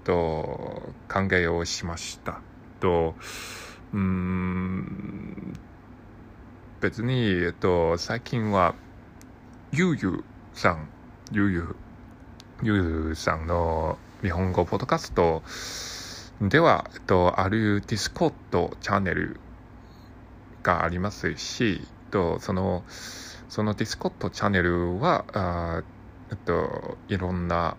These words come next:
日本語勉強者が、あと、Discordチャンネルの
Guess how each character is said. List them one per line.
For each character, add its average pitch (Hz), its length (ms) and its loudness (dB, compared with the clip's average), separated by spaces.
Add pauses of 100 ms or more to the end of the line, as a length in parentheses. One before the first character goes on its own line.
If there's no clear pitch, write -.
日 98 80 -2
本 104 200 -2
語 95 180 2
勉 95 260 0
強 90 140 -4
者 - 280 -4 (760)
が、 98 300 0 (280)
あ 95 100 -4
と、 85 360 -4
Discord - 580 -2
チ - 140 -8
ャ 127 100 2
ン 110 40 0
ネ 95 80 2
ル - 260 -2
の 90 240 2